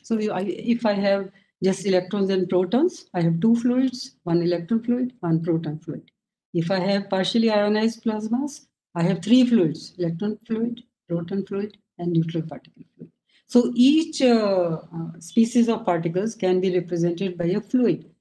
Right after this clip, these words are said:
Now, what does that mean? From particles to fluids. So how do we go from part-, see, for example, we may, we may have hydrogen molecules, uh, water molecules, but we have water. So water molecules is in the form of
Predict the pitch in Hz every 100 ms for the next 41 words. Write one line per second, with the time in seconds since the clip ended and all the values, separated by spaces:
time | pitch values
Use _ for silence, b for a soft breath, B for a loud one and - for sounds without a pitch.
0 | _ 196 185 196 208 214 180 175 226 -
1 | 185 196 - - _ _ _ _ _ _
2 | _ _ 233 240 240 240 294 320 302 -
3 | 262 247 202 165 - - 240 233 247 269
4 | 269 240 262 330 - _ _ - 233 233
5 | 196 - 240 240 240 226 214 220 214 220
6 | 220 220 220 185 220 226 233 208 214 196
7 | 196 185 202 196 208 190 190 233 240 165
8 | - 190 185 180 _ 196 202 233 226 226
9 | 240 226 156 - - _ _ _ _ 254
10 | 240 269 269 214 165 165 - _ _ _
11 | _ _ _ _ _ _ - 220 208 285
12 | 262 240 254 269 269 240 233 208 226 226
13 | - 202 208 202